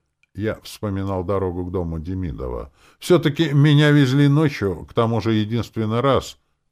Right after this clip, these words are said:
А Нижний город большой. Но не зря говорят: «Язык до Киева доведет». Нашли. Алтуфий был дома. Моему приезду удивился и обрадовался. Лошадей отвели под навес, задали им овса.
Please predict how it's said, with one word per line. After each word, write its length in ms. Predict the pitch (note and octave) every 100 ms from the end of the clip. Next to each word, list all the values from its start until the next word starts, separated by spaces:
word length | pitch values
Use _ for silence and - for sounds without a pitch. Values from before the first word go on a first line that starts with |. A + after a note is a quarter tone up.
| _
А 160 | F#2 F2
Нижний 440 | E2+ D2 C#2+ G2+
город 360 | A#2 G#2 E2 D#2+
большой. 720 | G#2 C3+ B2+ C3+ D2 C2 - _ _ _ -
Но 180 | F#3+ G3+
не 200 | G3+ F#3
зря 260 | F3+ F3
говорят: 600 | D#3 D#3+ E3 D#3+ D#3 - - _
«Язык 520 | C3 C3 B2+ B2+ D#3+
до 180 | C3+ D3
Киева 420 | C#3+ B2 G#2+ G2
доведет». 580 | F#2 G2+ G2+ F#2 G2+ F2+ _
Нашли. 560 | D3+ E3+ - C#3+ A#2 A2+ _ _ _ _ _ _
Алтуфий 480 | F2+ F2+ E3+ D3 G#2+
был 240 | F#2 B2
дома. 560 | G#2+ E2+ D2+ C2+ C2 - _ _ _
Моему 380 | C#3 E3 E3+ D#3+
приезду 460 | E3 E3+ E3 C3+
удивился 580 | D3+ A#2+ C3 C3+ F3+ -
и 40 | F3+
обрадовался. 880 | E3+ A#2+ G2 F2+ F2+ E2+ - F#2+ - _ _ _ -
Лошадей 520 | E2+ - A2 D3+ D3
отвели 300 | - G2 F2+
под 220 | - D#2+
навес, 360 | F#2 A2+ E3 -
задали 520 | F#2 A2 C#3 A2+ F2
им 160 | D2
овса. 460 | C#2+ - - F#2 D#2+